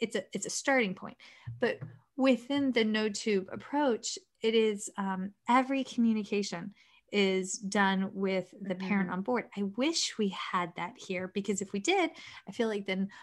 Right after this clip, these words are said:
Speaker 1: okay, we would still have our endocrinology appointment and, like, I, we really need an endocrinology appointment.
Speaker 2: Mm-hmm.
Speaker 1: But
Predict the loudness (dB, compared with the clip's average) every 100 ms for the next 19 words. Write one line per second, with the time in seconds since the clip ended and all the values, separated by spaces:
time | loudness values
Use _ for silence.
0 | -6 0 2 2 2 0 0 2 2 0
1 | -4 -2 4 6 8 6 4 4 0 0
2 | -2 -2 -4 2 6 6 6 6 4 4
3 | 2 2 2 0 -2 -2 -4 -4 -2 2
4 | 6 8 6 2 -6 -6 -8 -10 -12 -16
5 | -16 -20 -20 -16 -12 -10 -10 -12 _ _
6 | 6 8 10 8